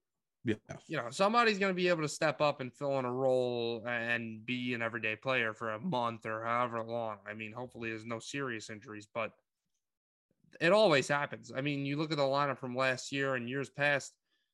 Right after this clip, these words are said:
Speaker 2: you know, Andrew Velasquez comes up and fills in a role. Tim LeCastro, before he was hurt, was filling in a role for the Yankees, you know, dealing with injuries. So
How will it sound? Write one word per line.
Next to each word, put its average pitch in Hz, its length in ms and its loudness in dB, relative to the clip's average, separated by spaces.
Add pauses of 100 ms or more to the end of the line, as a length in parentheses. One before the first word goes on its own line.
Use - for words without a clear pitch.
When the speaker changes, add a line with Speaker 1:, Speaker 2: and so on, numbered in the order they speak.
(160)
Speaker 2:
you 123 80 -6
know, 110 240 -8
Andrew 135 400 -2
Velasquez 127 840 0
comes 117 340 -6
up 113 180 -2
and 110 160 -10
fills 113 320 -8
in 107 100 -8
a 104 100 -8
role. 104 380 -6 (720)
Tim 151 160 0
LeCastro, 143 720 2
before 127 280 -4
he 135 120 -2
was 135 160 -4
hurt, 127 180 0
was 120 120 -6
filling 123 320 -6
in 120 100 -6
a 117 60 -6
role 120 220 -4
for 113 100 -20
the 120 80 -6
Yankees, 107 480 -10
you 143 60 -14
know, 104 100 -12
dealing 113 260 -8
with 110 140 -12
injuries. 101 420 -14
So 107 220 -10